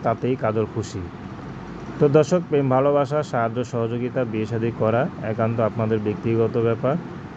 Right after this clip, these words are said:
তো আসুন, আমরা পাঁচ ওয়াক্ত নামাজ পড়ি, সর্বদা দেশের সেবা করি।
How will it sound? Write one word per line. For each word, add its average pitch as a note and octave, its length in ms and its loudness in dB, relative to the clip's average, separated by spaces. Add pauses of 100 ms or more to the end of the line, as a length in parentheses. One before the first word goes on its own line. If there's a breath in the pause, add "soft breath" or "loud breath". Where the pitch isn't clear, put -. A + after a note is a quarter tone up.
(260)
তো D3 120 4
আসুন, D3+ 320 4
আমরা C3 260 2
পাঁচ B2 240 0
ওয়াক্ত B2 220 -4
নামাজ A#2 420 0
পড়ি, B2+ 220 0
সর্বদা A2 500 0
দেশের G#2 300 -2
সেবা G2+ 320 -2
করি। F#2 280 -4